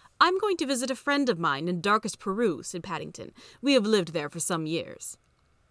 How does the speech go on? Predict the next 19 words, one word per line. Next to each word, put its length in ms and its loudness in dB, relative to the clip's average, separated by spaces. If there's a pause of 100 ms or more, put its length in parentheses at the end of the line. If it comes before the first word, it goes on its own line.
"That's 260 -12
nice," 680 0
said 200 -2
Henry. 360 -6 (580)
"Yes, 220 -2
it 80 2
is 180 0
nice." 400 -6 (640)
"Well, 100 -8
what 120 4
do 80 -4
you 80 0
need 160 2
the 60 6
gun 280 2
for?" 380 0 (760)
"I'm 180 6
going 200 2
to 60 -2